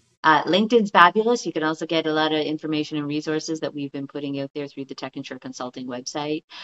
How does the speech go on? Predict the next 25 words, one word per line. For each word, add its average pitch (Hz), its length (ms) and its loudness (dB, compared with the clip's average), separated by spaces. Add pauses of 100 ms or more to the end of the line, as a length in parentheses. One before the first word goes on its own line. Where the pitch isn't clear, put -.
(280)
Uh, 127 400 -2
there, 131 120 -6 (160)
our 139 120 2
contact 151 560 2
and 139 100 -4
WhatsApp 139 460 -4
are 135 100 -4
all 131 240 -6
out 131 180 -8
there 135 220 -6
to 131 320 -8
reach 139 300 -10
us. 160 440 -4
And 127 440 -10
basically, 139 400 -6
we're 139 180 -4
here 151 220 -2
listening. 147 440 -6
Let 127 180 -10
us 131 120 -10
know 135 80 -8
how 135 120 -6
we 131 100 -8
can 135 100 -10
help. 131 180 -8